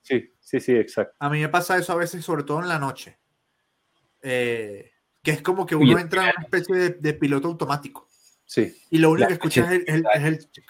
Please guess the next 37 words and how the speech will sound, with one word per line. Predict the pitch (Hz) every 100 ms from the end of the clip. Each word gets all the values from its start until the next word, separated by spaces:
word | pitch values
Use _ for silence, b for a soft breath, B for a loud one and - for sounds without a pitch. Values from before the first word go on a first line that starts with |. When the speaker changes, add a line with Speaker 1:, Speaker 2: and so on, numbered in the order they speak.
| - -
Speaker 2:
chic, |
chic, | - - - - - - -
chic, | -
Speaker 3:
Sí. | - 147
Speaker 2:
chic, | 76 -
chic, | - - _ - -
chic | - -
de | 135
los | 127
pies. | - 131 - - _ - _ _
Y | 139
más | 131 135
nada. | 143 95 _ _ _ _ _ _ -
Y | 156 156 160 175 _ _ _ _ _
de | 147 156
alguna | 156 175
manera | 196 208
como | 202
que | 165
encajas | 139 123 180 180 196
ahí | 185 208 -
y | 175 160 _ _ _ _ _ _ _ _ _ _ _ _ _
fluye. | 151 143 - - _ _ _ _ _ _ _ _ _ _ _ _ _
Speaker 1:
Sí, | - 160 170
como | 196 165
que | -
Speaker 2:
Este | 143 147
Speaker 1:
se |
deja | 135 143
uno | 156 175
llevar | 170 165 139 151
y | 185
cuando | - 170 151 131
uno | 131 131
reacciona, | 156 175 - 135 139 175 220
dice, | 151 131 -
"Uy, | 113 135 156 92